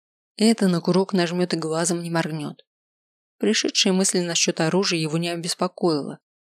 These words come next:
Он ее воспринял как должное. Пришла и пришла. Вообще эти подруги друг друга стоят. Тихоне и оружия не надо. В защиту ближнего порвет врага голыми руками.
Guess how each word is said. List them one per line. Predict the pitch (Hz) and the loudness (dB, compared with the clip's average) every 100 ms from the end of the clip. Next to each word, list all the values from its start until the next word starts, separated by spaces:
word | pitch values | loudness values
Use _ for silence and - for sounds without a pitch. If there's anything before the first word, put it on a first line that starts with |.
| _ _ | _ _
Он | - 233 | -2 0
ее | 220 208 | 2 0
воспринял | 202 - 202 202 185 | -2 0 0 0 0
как | 190 170 | -2 0
должное. | 175 180 143 147 143 - _ _ _ - | 0 0 -2 -6 -10 -12 _ _ _ -6
Пришла | 156 151 170 180 | -2 -2 0 0
и | 165 | 0
пришла. | - - 160 143 - _ _ _ _ _ _ - | 0 0 0 -4 -8 _ _ _ _ _ _ -6
Вообще | 170 175 165 - 226 | -2 0 2 4 4
эти | 208 | 4
подруги | 170 160 175 175 160 | 2 2 2 0 -2
друг | 160 165 | -2 -2
друга | 170 170 175 | -2 -2 -2
стоят. | - 180 151 147 - _ _ _ _ _ _ | -2 -2 -2 -6 -14 _ _ _ _ _ _
Тихоне | - 196 - 247 202 139 - _ | -4 -2 2 4 4 0 -6 _
и | 185 | 0
оружия | 185 160 170 185 190 | 2 2 2 0 -2
не | 160 151 | -2 -4
надо. | 147 139 175 _ _ _ _ _ _ | -6 -8 -12 _ _ _ _ _ _
В | 180 | -2
защиту | 160 180 190 240 233 185 | 2 4 4 4 2 2
ближнего | 180 220 233 156 - | 4 2 2 0 -2
порвет | - 170 175 180 | 0 0 0 -2
врага | - 170 170 160 | 0 0 0 -2
голыми | 175 180 180 175 | 0 0 0 -2
руками. | 175 175 185 170 147 139 | -2 -2 0 -2 -2 -10